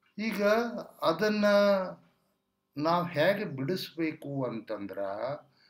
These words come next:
ಇದನ್ನ ಅಪವರ್ತನ ಮಾಡ್ಬೇಕು. ಈ ಬಹುಪದೋಕ್ತಿಯನ್ನ ಅಪವರ್ತನ ಮಾಡ್ಬೇಕು.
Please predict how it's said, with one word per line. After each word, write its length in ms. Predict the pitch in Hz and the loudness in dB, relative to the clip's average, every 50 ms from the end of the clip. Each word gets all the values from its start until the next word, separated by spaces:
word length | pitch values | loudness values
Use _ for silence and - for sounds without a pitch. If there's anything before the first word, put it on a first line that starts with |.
| _ _ - - _ _ _ - | _ _ -20 -20 _ _ _ -8
ಇದನ್ನ 400 | 165 170 170 190 196 185 185 180 180 170 165 165 160 156 151 143 - - _ _ _ - - | -8 -6 -2 -2 -2 -2 0 0 0 0 0 0 0 -2 -4 -6 -10 -14 _ _ _ -2 0
ಅಪವರ್ತನ 720 | 143 151 - - 208 233 247 240 - - - 202 185 175 | 0 0 0 0 0 0 0 0 -2 -2 -2 0 2 2
ಮಾಡ್ಬೇಕು. 760 | 170 165 156 143 135 123 120 113 117 - 120 113 - - 120 117 | 2 2 2 2 2 2 2 0 0 -2 -6 -8 -8 -10 -10 -6
ಈ 300 | 113 113 117 120 113 104 | -6 -4 -4 -4 -6 -4
ಬಹುಪದೋಕ್ತಿಯನ್ನ 960 | 107 123 139 139 - 165 156 151 151 - - _ - - 131 123 127 135 165 190 185 151 123 127 135 131 - - - - - _ _ - | -4 -4 -4 -4 -4 -4 -2 -2 -4 -4 -6 _ -12 -10 -8 -6 -4 -2 0 0 0 0 0 -2 -4 -8 -10 -18 -20 -20 -20 _ _ -8
ಅಪವರ್ತನ 640 | - 120 - - 156 180 190 185 - - 147 131 127 | -8 -8 -4 -2 0 0 0 -2 -2 -2 -2 0 0
ಮಾಡ್ಬೇಕು. 800 | 120 113 107 107 101 101 95 107 - - - 104 107 104 - - | 0 0 0 -2 -2 -4 -6 -6 -10 -10 -10 -10 -10 -10 -10 -12